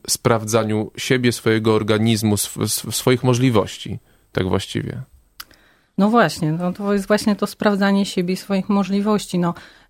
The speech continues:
Speaker 2: e, akurat, e, ja poznałam, e, jedną z tych osób, e, akurat w tym roku drugie miejsce Boguś Adamczyk za-, e, zajął. E, no to nie jest jego pierwszy występ. E,
Speaker 1: Mhm.
Speaker 2: on już bodajże szósty raz st-, raz startował. Ten,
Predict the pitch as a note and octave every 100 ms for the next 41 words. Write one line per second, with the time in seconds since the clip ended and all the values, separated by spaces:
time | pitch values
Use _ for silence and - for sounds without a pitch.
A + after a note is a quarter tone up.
0 | - - F#3 - A#3+ A3+ - F3 F#3+ F#3+
1 | F3 - - - F#3+ F#3+ G3 G#3 G#3 G3+
2 | G3+ F#3+ E3 F#3 F#3 F#3 F#3 F#3 F3+ G3
3 | F#3+ F#3 - F#3 G#3+ F3 - F#3+ A3+ -
4 | - E3+ F3 F3 - F#3+ - F#3 - G3
5 | F#3+ F#3 - E3+ F3 F3+ F#3 F3+ F3+ E3+
6 | - E3+ E3+ E3+ E3+ F3+ F3 F3 F3 F3+
7 | E3+ E3+ D#3+ - F3+ E3+ E3 E3 F3 E3+
8 | F3 G#3 - - - _ - F3 F3+ F3+
9 | F#3+ F#3+ G#3+ B3 B3 G3 F#3+ G3 G#3 G#3
10 | - D#3+ D3+ D3+ - C#3+ D3 C#3+ - -
11 | A#2+ A2+ D#3+ E3 D#3+ - F3 F#3 F3+ -
12 | E3+ F3 F3+ F3+ F#3 - F#3 - F3+ E3
13 | - - - - E3 E3+ - E3+ E3 D#3+
14 | D#3 D#3+ F3 F#3 F3 F3 F3 E3+